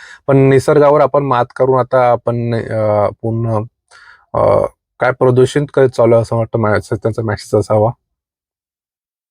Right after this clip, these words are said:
बॅक साइड, ह्याच्यामुळे कसं आहे, निसर्ग असा नाश होत चाललाय. आपण सर्व झाडं तोडत चाललोय, जंगल तोडत चाललोय,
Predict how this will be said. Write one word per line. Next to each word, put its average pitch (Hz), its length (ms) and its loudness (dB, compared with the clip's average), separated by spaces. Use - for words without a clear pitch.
बॅक 110 340 2
साइड, 107 260 0
ह्याच्यामुळे 160 420 2
कसं 170 220 0
आहे, 165 80 4
निसर्ग 151 340 0
असा 143 320 0
नाश 120 320 -2
होत 120 200 0
चाललाय. 104 300 0
आपण 117 320 -4
सर्व 113 320 -2
झाडं 110 460 0
तोडत 117 180 2
चाललोय, 113 340 0
जंगल 110 320 0
तोडत 113 220 0
चाललोय, 104 340 0